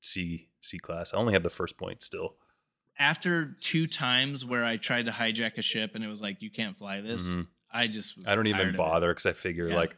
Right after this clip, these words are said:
Speaker 1: I'm gonna go try to hijack it and I'm gonna get stuck in space on a ship that, you know,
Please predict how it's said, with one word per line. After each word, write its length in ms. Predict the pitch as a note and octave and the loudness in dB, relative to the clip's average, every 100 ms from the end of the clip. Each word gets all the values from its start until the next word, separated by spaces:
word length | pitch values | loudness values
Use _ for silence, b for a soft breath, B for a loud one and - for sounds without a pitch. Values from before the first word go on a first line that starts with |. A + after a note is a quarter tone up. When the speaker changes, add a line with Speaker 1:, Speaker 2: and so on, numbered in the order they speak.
| - | -2
Speaker 1:
I'm 120 | F#2+ | 0
gonna 140 | G2+ | 0
go 340 | F#2 F#2 F2+ E2+ | 2 4 2 -2
try 180 | - F#2 | -4 -4
to 80 | F#2 | -2
hijack 460 | F#2+ F#2 F#2+ F#2 | -4 -2 0 0
it 80 | F#2+ | -2
and 100 | F#2 | -4
I'm 120 | F2+ | -6
gonna 140 | F2+ F2 | -6 -6
get 120 | E2+ | -2
stuck 360 | - - F2 - | -2 0 -2 -4
in 60 | E2+ | -6
space 460 | - F2 E2+ D#2+ | -6 -4 -4 -6
on 120 | F2 | -6
a 40 | E2 | -10
ship 280 | - F2+ - | -8 -10 -8
that, 160 | E2+ - _ _ _ _ _ _ _ _ - | -8 -8 _ _ _ _ _ _ _ _ -16
you 80 | |
know, 220 | D#2+ D#2+ | -10 -10